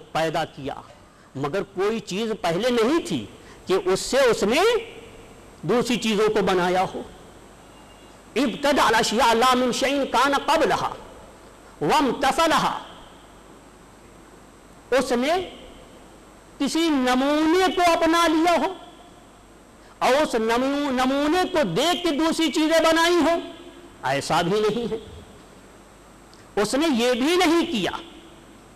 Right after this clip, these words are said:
बग़ैर नमूने के। अल मुमतन मिनल अबसार रुयतो व मिनल अलसुन सिफतो। बीवी फरमाती हैं,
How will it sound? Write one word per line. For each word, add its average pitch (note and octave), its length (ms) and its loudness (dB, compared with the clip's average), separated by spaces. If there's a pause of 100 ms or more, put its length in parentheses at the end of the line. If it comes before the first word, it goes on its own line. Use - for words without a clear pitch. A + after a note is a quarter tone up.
(340)
बग़ैर D#3 600 -2
नमूने B2+ 640 -6
के। - 200 -20 (1200)
अल F#3+ 240 0
मुमतन F#3+ 680 -2
मिनल E3 260 -2
अबसार C#3 680 -2
रुयतो B2 500 -6 (800)
व C#3+ 100 0
मिनल D#3+ 300 0
अलसुन C#3 640 -4
सिफतो। B2 600 -10 (1700)
बीवी C#3 280 -2
फरमाती C#3 520 -4
हैं, B2+ 180 -8